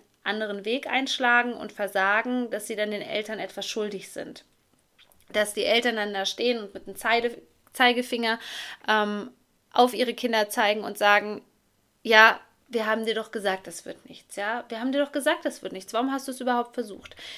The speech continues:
Das ist so ein Horrorszenario, was viele sensible Menschen auch so in ihrem Kopf haben und wo-, wovor sie einfach wahnsinnige Angst haben. Und ich kann dir einfach nur sagen, die einzige Aufgabe von unseren Eltern ist wirklich, uns bis zu einem bestimmten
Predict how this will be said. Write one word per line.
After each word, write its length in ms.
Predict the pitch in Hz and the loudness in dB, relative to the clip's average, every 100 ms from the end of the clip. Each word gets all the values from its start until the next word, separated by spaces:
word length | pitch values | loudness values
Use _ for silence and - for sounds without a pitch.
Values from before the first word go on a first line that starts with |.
| - | -6
Das 140 | 262 | -2
ist 140 | 359 339 | 0 2
so 80 | |
ein 140 | 254 220 | 0 2
Horrorszenario, 880 | 262 277 269 254 240 240 240 226 202 | 2 2 0 -2 0 2 2 0 -4
was 140 | 208 | -8
viele 280 | - 226 226 | -8 -6 -4
sensible 480 | 196 202 240 330 226 | -4 -4 -4 -2 -2
Menschen 360 | 214 220 - | 0 -4 -6
auch 140 | - 220 | -6 -6
so 120 | 202 | -8
in 60 | 196 | -8
ihrem 260 | 196 196 | -8 -10
Kopf 340 | - 262 247 - | -4 -4 -4 -2
haben 300 | 240 240 220 | 0 2 -2
und 200 | 196 - | -8 -12
wo-, 120 | 196 _ 196 | -16 _ -20
wovor 320 | 196 - 220 | -8 -4 -2
sie 100 | 214 | -2
einfach 320 | 190 208 185 | -4 -8 -2
wahnsinnige 540 | 190 226 233 220 202 | 2 2 0 -4 -4
Angst 260 | - 240 - | -4 -6 -6
haben. 120 | 208 | -6
Und 60 | 202 | -8
ich 100 | 208 | -10
kann 180 | 233 226 | -10 -8
dir 120 | 220 | -6
einfach 220 | 220 226 | -8 -8
nur 160 | 214 208 | -10 -6
sagen, 480 | 208 214 202 190 - - - - - - - - - - - - - | -2 0 -2 -8 -16 -20 -20 -20 -20 -20 -20 -20 -20 -20 -20 -16 -4
die 100 | - | 2
einzige 580 | 214 277 330 320 269 - | 4 4 4 0 0 4
Aufgabe 800 | 240 294 - - 165 180 185 | 4 2 -4 -8 -6 -6 -8
von 240 | 185 - - | -10 -16 -12
unseren 420 | 202 202 202 196 | -8 -8 -8 -10
Eltern 560 | - 202 240 247 214 185 | -2 2 2 -2 -8 -10
ist 240 | 190 - | -14 -12
wirklich, 600 | 202 208 202 196 - - _ _ _ _ _ _ _ _ _ _ _ | -14 -10 -10 -10 -12 -20 _ _ _ _ _ _ _ _ _ _ _
uns 260 | 214 220 - | -6 -6 -8
bis 300 | 233 - - | -10 -8 -4
zu 120 | - | 0
einem 260 | 202 214 | 0 0
bestimmten 720 | 214 208 - 247 269 277 247 | -6 -8 -2 0 0 -2 -10